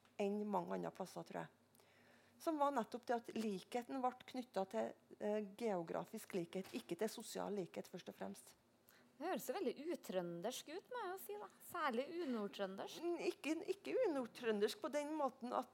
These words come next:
Speaker 1: det er, altså, den geografiske likheten, den mener jeg er s-, typisk, eh,
Speaker 2: Men
Speaker 1: nordtrønder.
Speaker 2: hvite duker og sjåfør?
Speaker 1: Ja, det var jo noen få, da.
Speaker 2: Ja.
Speaker 1: <laughs> Eh, det er, det er litt spesielt.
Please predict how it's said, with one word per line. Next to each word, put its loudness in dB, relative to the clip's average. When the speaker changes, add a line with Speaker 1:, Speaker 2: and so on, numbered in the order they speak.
Speaker 1:
det 6
er, 6
altså, -2
den -2
geografiske 2
likheten, 2
den 0
mener 4
jeg 4
er 0
s-, -14
typisk, -6
eh, 2
Speaker 2:
Men -4
Speaker 1:
nordtrønder. 0
Speaker 2:
hvite 4
duker 0
og 0
sjåfør? 0
Speaker 1:
Ja, 8
det 10
var 12
jo 4
noen 6
få, 6
da. 6
Speaker 2:
Ja. 4
Speaker 1:
<laughs> -6
Eh, 4
det 6
er, 10
det 8
er 8
litt 0
spesielt. 0